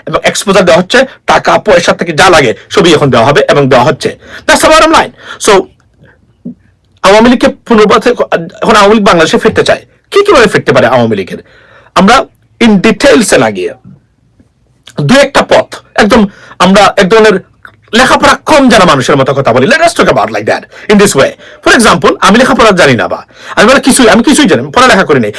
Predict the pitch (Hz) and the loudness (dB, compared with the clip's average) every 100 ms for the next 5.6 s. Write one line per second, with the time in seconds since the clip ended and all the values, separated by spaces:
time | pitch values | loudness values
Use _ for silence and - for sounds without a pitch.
0 | - 311 330 269 202 226 240 214 - 240 | -2 0 2 2 2 2 2 0 0 -2
1 | - - 143 143 127 294 202 151 - - | -2 -2 0 0 0 0 0 0 -2 -2
2 | 175 254 208 - - 233 262 170 143 170 | -2 2 0 -2 -2 0 0 0 -2 -2
3 | 202 247 247 - - 208 - _ 190 156 | 0 -2 -4 -12 -4 -2 -2 _ -4 0
4 | 202 - 311 262 208 190 160 127 110 165 | -2 0 0 0 0 0 2 0 0 -2
5 | 302 - - 320 277 208 | -4 -8 -8 -4 -2 0